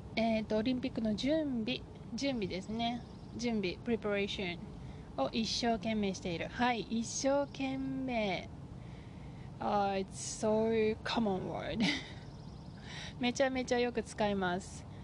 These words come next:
えっと、一生懸命。がん-、知ってますよね？頑張る。日本人は頑張るという言葉好きですよ。頑張る。Like, trying your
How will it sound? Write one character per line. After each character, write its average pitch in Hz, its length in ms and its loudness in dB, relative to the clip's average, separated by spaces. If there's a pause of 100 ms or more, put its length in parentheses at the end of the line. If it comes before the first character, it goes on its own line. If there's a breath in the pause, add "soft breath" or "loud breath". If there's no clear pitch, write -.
(280 loud breath)
え 202 120 2
っ 196 60 -2 (100)
と、 190 340 2
一 208 180 0
生 269 280 2
懸 240 280 2
命。 202 420 2
が 247 220 4
ん-、 269 200 -2 (720)
知 - 100 -10
っ - 20 -12
て 302 140 2
ま 359 140 2
す 269 180 -2
よ 208 120 6
ね？ 233 200 4
頑 254 440 2
張 285 260 4
る。 214 200 -2 (840 loud breath)
日 233 80 2
本 269 180 4
人 277 140 0
は 233 100 2
頑 226 340 2
張 254 120 4
る 233 100 2
と 202 100 0
い - 20 4
う 196 60 2
言 202 100 -2
葉 202 200 -2
好 - 120 -6
き 214 100 -4
で 185 120 0
す 214 120 -6
よ。 262 140 0 (420 loud breath)
頑 277 500 2
張 285 260 4
る。 196 300 2 (120)
Like, 180 260 -2 (1040)
trying 226 460 2
your 185 220 2